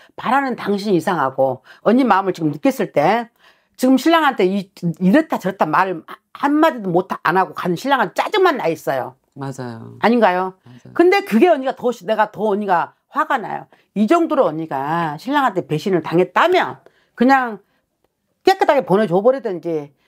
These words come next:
Speaker 1: 그냥 애기들하고 서희 그냥 재밌고 오순도 살려도 되는데 온 퍼포먼스 이 집, 저, 저, 이거 집탁이라 그래야 되지. 그게 신랑한테 지금까지 맞춰져 있어. 왜 그냐고.
Speaker 2: 그거는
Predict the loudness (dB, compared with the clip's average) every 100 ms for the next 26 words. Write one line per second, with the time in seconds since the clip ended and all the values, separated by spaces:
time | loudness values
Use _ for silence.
0 | -2 0 2 2 0 0 -2 -4 -6 -4
1 | -4 -2 -4 -6 -6 -4 0 0 0 -2
2 | -6 -4 -2 0 0 -2 0 -2 -4 -12
3 | 2 4 4 0 -8 -4 -4 -4 -6 -8
4 | -10 _ -8 -6 -6 -10 -12 -12 -16 -20
5 | -10 -2 0 0 -2 -2 -2 0 -2 -2
6 | -6 -8 -10 -10 -12 _ _ -4 0 0
7 | 0 -2 -4 -6 -10 -4 -4 -4 -8 -8
8 | -8 -8 -8 -10 -8 -2 -2 -2 -4 _
9 | _ 0 2 2 -2 -4 -4 0 2 0
10 | -2 -4 0 0 -2 -4